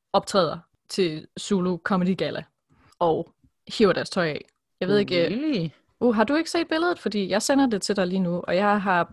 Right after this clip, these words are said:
Speaker 1: planlagt, at du skal se det, og jeg beklager,
Speaker 2: What?
Speaker 1: fordi det her, det bliver unsolicited, og, og det er det, jeg har at sige om det.
Speaker 2: Okay, så kan jeg, mens jeg venter på det, så kan jeg jo lige sige, øhm, altså, hvis jeg skal følge Ibens logik, så tænker jeg, at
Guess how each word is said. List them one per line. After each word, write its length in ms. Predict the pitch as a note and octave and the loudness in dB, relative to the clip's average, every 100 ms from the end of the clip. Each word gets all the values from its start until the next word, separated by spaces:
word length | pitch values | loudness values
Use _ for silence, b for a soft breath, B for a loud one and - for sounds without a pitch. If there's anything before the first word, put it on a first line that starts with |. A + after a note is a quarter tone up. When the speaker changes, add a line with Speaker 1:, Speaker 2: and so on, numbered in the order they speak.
| - | -8
Speaker 1:
planlagt, 480 | - G#3+ B3 A#3 - - | -2 0 2 2 0 -6
at 120 | F3+ - - | -6 -6 -8
du 60 | G#3 | -8
skal 160 | - | -6
se 200 | - C4 | 0 0
det, 180 | G#3 F#3 | 2 -2
og 100 | - | -2
jeg 120 | F#3 F3+ | -2 -4
beklager, 300 | - - G3 | -2 0 2
Speaker 2:
What? 140 | F3+ | 0
Speaker 1:
fordi 260 | - G3 G3+ | -2 -2 0
det 180 | A#3 | 2
her, 80 | A3 | 2
det 140 | G#3 G#3 | 2 0
bliver 240 | G3+ - | 0 2
unsolicited, 640 | G#3+ - A3+ G#3+ G3+ F#3 F3 B B B B B | 2 2 0 0 0 -4 -8 B B B B B
og, 260 | - - - | 2 4 4
og 140 | G3+ | 2
det 60 | G#3+ | 4
er 40 | |
det, 120 | G#3 G3+ | 4 4
jeg 120 | F#3 | 2
har 100 | F3 | 0
at 60 | E3+ | -2
sige 180 | F#3 | -4
om 80 | F3+ | -4
det. 100 | - - _ _ _ _ | -6 -14 _ _ _ _
Speaker 2:
Okay, 320 | - F3 F#3+ E3+ - | -12 -8 -6 -8 -10
så 180 | - G#3+ | -10 -6
kan 160 | A#3 | -2
jeg, 140 | G#3+ G3+ | 0 2
mens 220 | G#3+ A3 | 0 -4
jeg 80 | A3+ | -4
venter 180 | G3 G3+ | -4 -4
på 180 | G3+ F#3 | -2 -2
det, 180 | F#3 G#3 | -4 -10
så 160 | - | -16
kan 160 | G#3 G#3 | -16 -12
jeg 100 | F#3 | -10
jo 60 | F3 | -8
lige 240 | F3+ G3+ | -8 -8
sige, 440 | F#3+ G#3 F#3+ G3 F#3+ | -8 -8 -6 -4 -4
øhm, 220 | E3 C#3+ _ _ _ _ | -6 -10 _ _ _ _
altså, 280 | F#3 F#3 G3 | -8 -6 -6
hvis 180 | F3+ F#3 | -6 -8
jeg 80 | F#3 | -10
skal 140 | F#3 | -10
følge 340 | - A3+ B3 | -6 -2 -2
Ibens 380 | - A3 G#3+ G#3 | -4 -6 -6 -8
logik, 560 | F#3+ - G#3 - - _ _ _ _ _ | -8 -6 -8 -10 -20 _ _ _ _ _
så 140 | - G#3 | -12 -8
tænker 380 | - A3 G#3+ | -4 -4 -2
jeg, 260 | A3+ G3+ F3+ - | -2 -2 -4 -8
at 140 | F3+ | -12